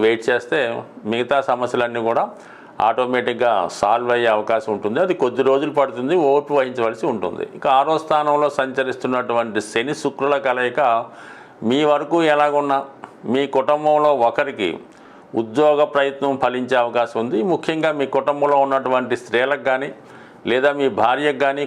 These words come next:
కుమార్తెకు కానీ ఒక గొప్ప పెద్ద సంస్థలో ఉద్యోగ ప్రయత్నాలు ఫలిస్తాయి.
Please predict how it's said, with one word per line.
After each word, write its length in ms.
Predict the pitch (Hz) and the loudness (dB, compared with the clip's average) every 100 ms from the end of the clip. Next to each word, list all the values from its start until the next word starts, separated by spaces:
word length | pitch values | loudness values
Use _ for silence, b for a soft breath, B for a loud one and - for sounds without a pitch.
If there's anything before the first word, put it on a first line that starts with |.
| 139 | -2
కుమార్తెకు 520 | 123 131 123 135 120 | 0 0 0 -4 -2
కానీ 220 | 127 139 151 117 117 - - | -4 -4 -4 -6 -8 -12 -6
ఒక 100 | 110 120 104 | -4 -2 0
గొప్ప 280 | 113 - 160 127 - - - - | 0 0 0 0 -2 -14 -12 -4
పెద్ద 260 | 113 110 147 143 | -4 -2 -2 0
సంస్థలో 500 | 131 131 - 135 113 90 - - - - - - | 0 0 0 0 0 -2 -8 -20 -20 -20 -14 -8
ఉద్యోగ 280 | 107 104 139 135 131 | -4 2 2 2 0
ప్రయత్నాలు 420 | 127 123 127 120 | -2 -2 -2 0
ఫలిస్తాయి. 400 | 117 113 - 127 | -2 -2 -4 -4